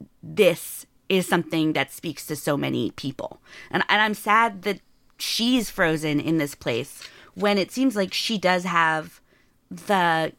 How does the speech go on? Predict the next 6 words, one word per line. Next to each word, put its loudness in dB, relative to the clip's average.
curiosity 0
and 2
insight 0
to -2
do -2
better. -6